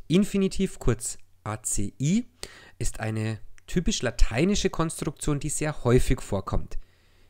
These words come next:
Wir sollten sie also wirklich gut, gut, gut, gut, gut kennen. Wichtig ist,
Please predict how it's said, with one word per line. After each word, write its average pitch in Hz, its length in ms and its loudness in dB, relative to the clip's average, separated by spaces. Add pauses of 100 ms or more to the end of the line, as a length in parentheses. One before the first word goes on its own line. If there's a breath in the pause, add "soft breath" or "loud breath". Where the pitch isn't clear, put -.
Wir 120 100 -2
sollten - 280 0
sie - 140 -2
also 139 300 -6
wirklich 110 340 -4
gut, - 300 -2
gut, 117 280 -4
gut, 113 320 -2
gut, 113 300 -4
gut - 380 -6
kennen. 123 420 6 (1400 soft breath)
Wichtig 202 380 2
ist, - 340 -2